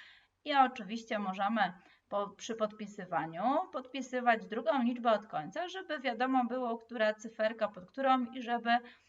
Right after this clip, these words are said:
każda miała swojego kompana i żebyśmy jakoś dwóch pod jednej, pod jedną nie zapisali.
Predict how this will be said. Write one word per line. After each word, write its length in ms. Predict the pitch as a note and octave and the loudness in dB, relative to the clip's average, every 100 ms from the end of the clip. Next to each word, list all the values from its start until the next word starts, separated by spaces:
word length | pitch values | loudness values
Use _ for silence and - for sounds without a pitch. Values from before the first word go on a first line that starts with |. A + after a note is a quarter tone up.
| _ _ | _ _
każda 320 | - B3 A#3+ | 6 6 6
miała 300 | A3+ G3 G3 | 0 0 0
swojego 460 | G3+ - E3+ F3+ F3+ | -2 -8 -10 -10 -8
kompana 580 | G3+ G3+ G3+ B3 A3 G#3 | -8 -8 -2 0 2 0
i 80 | G#3 | 0
żebyśmy 420 | A3+ G3+ - A3+ | -4 -10 -4 0
jakoś 340 | G3+ G3+ G#3+ | 0 -2 -8
dwóch 520 | F3+ F3+ A#3+ C4+ - - - _ | -8 -6 -2 -2 -4 -14 -20 _
pod 180 | G3+ F#3 | -8 -4
jednej, 580 | F3 E3+ F#3 E3+ F3+ - _ _ | -4 -2 -4 -6 -10 -18 _ _
pod 180 | G3+ | -6
jedną 260 | F3+ F3 F#3 | -2 -2 -2
nie 180 | F3+ F3+ | -2 -2
zapisali. 680 | F#3+ F#3 - G3+ F3+ E3 | -4 -6 0 4 4 2